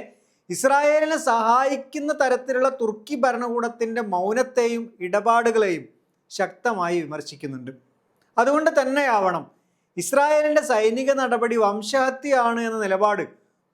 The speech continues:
ഒന്നുകൂടെ തന്നെ പ്രസിഡന്റ് ഉർദുഗാൻ ഉറപ്പിച്ച് പറഞ്ഞിരിക്കുന്നത്. ഇസ്രായേലുമായി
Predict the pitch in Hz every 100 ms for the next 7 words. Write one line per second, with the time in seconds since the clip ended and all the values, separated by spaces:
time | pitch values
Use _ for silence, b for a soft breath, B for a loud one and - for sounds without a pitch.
0 | 196 233 285 302 320 311 262 202 196 -
1 | _ - 190 202 208 202 196 190 208 190
2 | 180 202 _ 170 180 180 - 208 - 226
3 | 220 165 160 151 143 135 131 - _ _
4 | _ _ _ _ _ - 143 214 240 247
5 | 240 254